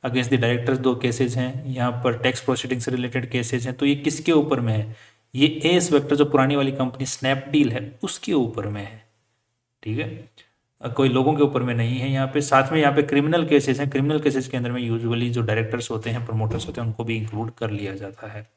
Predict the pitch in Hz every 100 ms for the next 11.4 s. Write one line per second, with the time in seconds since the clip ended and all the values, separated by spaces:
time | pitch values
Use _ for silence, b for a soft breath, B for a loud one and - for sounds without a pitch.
0 | - 120 120 117 139 123 120 120 117 127
1 | 120 110 107 107 101 101 104 104 101 101
2 | 101 104 - 147 - 101 - 104 - 101
3 | 104 101 101 b b b b b _ _
4 | _ _ 139 160 156 156 - 143 160 160
5 | 151 151 139 147 147 135 147 143 120 107
6 | 107 - 117 120 131 127 147 147 147 143
7 | 139 139 139 139 143 139 135 131 135 127
8 | 123 123 120 117 117 120 113 107 104 110
9 | 135 139 _ _ _ 151 139 113 110 120
10 | 117 110 107 110 120 110 107 113 113 104
11 | 101 95 -